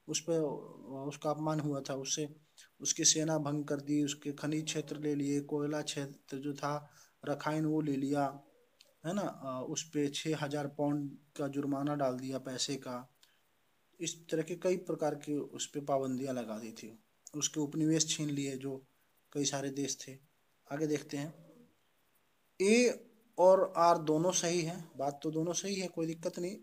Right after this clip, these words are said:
ए आर की सही व्याख्या करता है। ए कह रहा है कि इंग्लैंड की नज़र में वर्साई की, आ, ये वाला जर्मनी की विस्तारवादी नीति को इंग्लैंड का भी खामोश समर्थन मिल रहा था। ठीक है,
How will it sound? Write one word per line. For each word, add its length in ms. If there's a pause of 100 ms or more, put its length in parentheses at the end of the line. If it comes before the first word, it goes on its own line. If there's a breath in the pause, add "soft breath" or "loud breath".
ए 180
आर 260
की 160
सही 240
व्याख्या 340
करता 300
है। 160 (160)
ए 340 (560)
कह 140
रहा 140
है 80
कि 380
इंग्लैंड 440
की 120
नज़र 280
में 120
वर्साई 540 (420)
की, 300 (1500)
आ, 220 (420)
ये 120
वाला 280 (480)
जर्मनी 400
की 120
विस्तारवादी 540
नीति 320
को 180
इंग्लैंड 380
का 80
भी 120
खामोश 360
समर्थन 360
मिल 100
रहा 180
था। 220 (280)
ठीक 240
है, 140